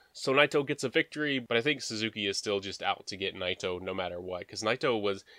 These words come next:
he spit on Suzuki again in this match. He did the thing where Suzuki had Bushi in a knee bar or a heel hook, I can't remember which,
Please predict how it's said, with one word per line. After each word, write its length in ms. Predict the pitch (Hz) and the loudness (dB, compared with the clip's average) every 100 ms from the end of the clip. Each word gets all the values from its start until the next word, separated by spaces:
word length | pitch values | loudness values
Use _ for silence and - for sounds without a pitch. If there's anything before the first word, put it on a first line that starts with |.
| - | -12
he 140 | 127 | -6
spit 480 | - - - 110 - 113 | -4 -2 4 4 2 -2
on 180 | 110 | 0
Suzuki 460 | 107 110 107 107 110 | 0 -4 -4 -4 -4
again 240 | 104 104 | 2 2
in 60 | 101 | 2
this 180 | 101 - | -2 0
match. 320 | 104 98 95 | 2 2 2
He 80 | 107 | -2
did 160 | 107 104 | -4 -2
the 100 | 101 | -2
thing 380 | 107 101 98 | 2 2 2
where 340 | 98 95 95 92 - - _ | 2 4 4 0 -6 -20 _
Suzuki 520 | - 110 123 117 120 | -6 -2 -2 0 -2
had 400 | 113 104 101 98 | 6 6 6 4
Bushi 420 | 107 107 - 104 101 | -4 -4 -4 -4 -2
in 640 | 98 95 95 92 90 87 | 0 2 2 2 -2 -6
a 180 | 95 90 | -4 -4
knee 220 | 95 101 | 0 0
bar 360 | 101 98 92 92 | 4 6 6 4
or 360 | 90 92 90 - | 2 -2 -2 -6
a 240 | 90 90 | -8 -8
heel 220 | 87 117 | -6 -6
hook, 200 | 104 92 101 | -2 -4 -6
I 40 | |
can't 220 | - 101 | -6 -6
remember 260 | 101 98 95 | -4 -4 -4
which, 460 | 90 92 90 - | -4 -4 -4 -8